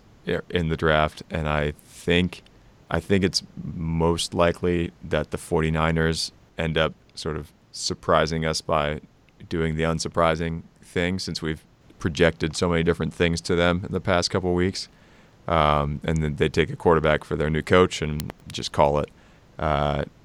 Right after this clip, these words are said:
there's a chance, based on who the Bears might want, that that is, like, that's the more likely trade option. Um, but I, f-,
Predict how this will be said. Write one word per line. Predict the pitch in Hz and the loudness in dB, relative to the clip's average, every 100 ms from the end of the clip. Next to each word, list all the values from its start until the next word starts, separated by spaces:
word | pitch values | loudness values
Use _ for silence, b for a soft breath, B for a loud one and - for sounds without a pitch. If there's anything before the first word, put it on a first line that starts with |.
| - | -4
there's | 82 | -2
a | 78 | -2
chance, | - - 92 82 82 - - _ _ _ _ - - | -8 -6 0 0 2 0 -2 _ _ _ _ -14 0
based | 82 - | 0 2
on | 82 | 0
who | 82 85 | 0 -2
the | |
Bears | 78 80 82 85 | 2 6 6 4
might | 85 | 2
want, | 80 80 85 82 - b b b - - | 2 2 2 2 -2 b b b -20 -8
that | - 73 - | -2 -2 0
that | 80 80 | 2 4
is, | 80 - | 2 2
like, | 80 80 - | 0 0 -2
that's | - 82 - | 2 2 2
the | 82 | 0
more | 80 | 2
likely | 80 80 - 85 | 2 0 0 -4
trade | - - 87 85 90 92 - - _ _ - - | -4 0 2 4 2 -2 -12 -20 _ _ -14 -2
option. | 87 - 95 95 101 - - - | -2 0 -2 -2 -6 -14 -20 -8
Um, | 80 76 76 76 76 73 - | -2 0 0 -2 -4 -8 -2
but | 80 | 2
I, | |
f-, | 80 - | 2 0